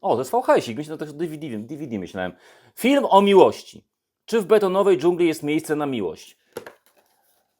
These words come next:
Proszę bardzo. V H S-ik. E, nie widzicie, tutaj. No to kolejna kasetka do kolekcji. Tu już mam prawie, prawie setkę mam kaset. To jest w miarę małe, to się Renia nie kapnie, że przybyło. Dobra.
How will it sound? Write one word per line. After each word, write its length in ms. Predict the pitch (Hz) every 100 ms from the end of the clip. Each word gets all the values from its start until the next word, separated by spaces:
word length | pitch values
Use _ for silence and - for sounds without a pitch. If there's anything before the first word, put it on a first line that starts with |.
| _ _
Proszę 320 | 113 113 110
bardzo. 640 | 92 90 85 104 160 180 _ _ _ _ _ _
V 140 | 110
H 180 | 104 101
S-ik. 560 | 92 - 107 170 - _ _ _ _
E, 160 | 104
nie 120 | 92 101
widzicie, 320 | 90 80 87
tutaj. 480 | 104 95 98 147 _ _ _ _ _ _ _ _ _ _ _ _ - - -
No 100 | 113
to 160 | 120 120
kolejna 340 | 139 139 135
kasetka 360 | 117 127 127 117
do 80 | 104
kolekcji. 340 | 113 98 -
Tu 60 | 131
już 100 | 123
mam 120 | 139
prawie, 280 | 240 262 226
prawie 300 | - 277 247
setkę 360 | - 127 -
mam 160 | 101 92
kaset. 380 | 92 - 82 _ - - - - - -
To 80 | -
jest 160 | 196 147
w 40 |
miarę 260 | 180 220 190
małe, 260 | 190 185
to 100 | 139
się 140 | 143 143
Renia 200 | 156 156
nie 100 | 143
kapnie, 300 | - 151 143
że 100 | 131
przybyło. 440 | - 110 95 95
Dobra. 460 | 120 87 95 143